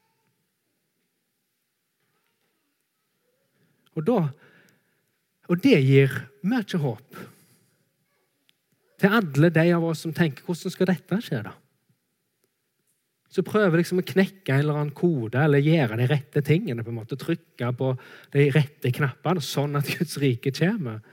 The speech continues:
Velsignelsen i Guds rike, det er at det er ikke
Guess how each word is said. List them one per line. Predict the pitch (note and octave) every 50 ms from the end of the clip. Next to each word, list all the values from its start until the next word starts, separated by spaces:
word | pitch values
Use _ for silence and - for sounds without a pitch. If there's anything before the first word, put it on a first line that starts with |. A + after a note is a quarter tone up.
| - - - - _ _ _ _ _ _ _ _ _ _ _ _ _ _ _ _ _ _ _ _ _ _ _ _ _ _ _ _ _ _ _ _ _ _ _ _ _ _ _ _ _ _ _ _ _ _ B4 _ _ _ _ _ _ _ _ _ A#4 B4 B4+ _ _ _ _ _ _ _ _ _ _ _ _ _ _ _ _ _ _ _ _ _ _ -
Velsignelsen | D#3 F3+ - - - - G3+ G#3+ G#3+ G3 D#3 C#3 C3+ - - D#3+ D3+
i | D#3 C#3+
Guds | C#3 D3 C#3 - -
rike, | - C3+ A#2+ A#2 - - E3 D#3+
det | C3+ C3 C3
er | B2+ A#2+
at | B2+ - C3+
det | B2+ C3 B2
er | A#2+ -
ikke | - C#3 B2